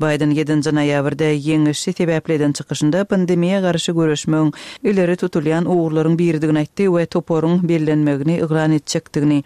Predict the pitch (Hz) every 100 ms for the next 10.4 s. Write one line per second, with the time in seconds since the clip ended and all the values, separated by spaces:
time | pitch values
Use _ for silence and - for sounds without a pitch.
0 | - 156 139 139 135 147 139 - - 175
1 | - 180 208 220 214 214 202 196 190 190
2 | 190 170 170 160 156 180 165 165 - 160
3 | 165 147 151 175 175 190 180 180 170 185
4 | - - - - 208 202 196 190 196 190
5 | 190 190 - 180 175 175 180 180 170 -
6 | - 196 190 190 190 226 226 208 - 214
7 | 208 208 - 208 - 214 - 196 180 175
8 | - 170 175 180 175 170 160 156 156 170
9 | 170 - 175 - 175 170 160 151 151 156
10 | 151 147 143